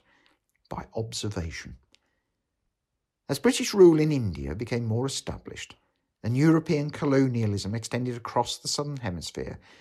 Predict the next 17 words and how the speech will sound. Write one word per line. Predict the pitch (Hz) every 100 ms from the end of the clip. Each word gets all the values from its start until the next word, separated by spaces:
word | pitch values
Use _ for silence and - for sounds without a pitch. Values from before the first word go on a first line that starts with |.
| _ _ _ _ _ -
naturalists | 147 - - 185 196 - -
were | - -
able | 127 139 165 180
to | 180 -
witness | 90 104 98 - 110 110
swallows | - - 107 104 110 123 -
taking | 117 98 120 123
up | - -
their | 110
winter | 107 98 92 139
perches. | - 180 165 160 - - - _ _ _ _ _ _ _ _ _ _ -
By |
eighteen | 123 160 165
sixty-four, | 156 - - 143 120 107 104 104 - _ _ _ _ _ -
Algernon | - 123 123 127 127 120
Charles | - 127 143 147 -
Swinburne | - 127 107 90 67